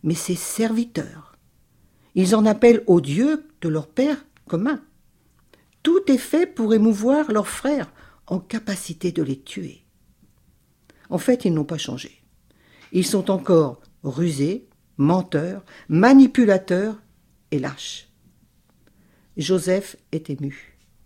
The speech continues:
Mais est-il dupe ? Le pardon est-il conditionné par la sincérité de celui ou de celle qui demande pardon ?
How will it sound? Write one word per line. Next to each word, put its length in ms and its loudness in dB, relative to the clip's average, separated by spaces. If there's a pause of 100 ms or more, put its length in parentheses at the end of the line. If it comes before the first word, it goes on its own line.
(880)
Mais 260 -2
est-il 520 -4
dupe ? 320 -8 (2000)
Le 160 6
pardon 520 4 (340)
est-il 380 0
conditionné 720 4
par 220 0
la 120 2
sincérité 1000 0
de 100 0
celui 600 0
ou 100 4
de 120 2
celle 360 2
qui 120 -2
demande 420 0
pardon ? 360 -6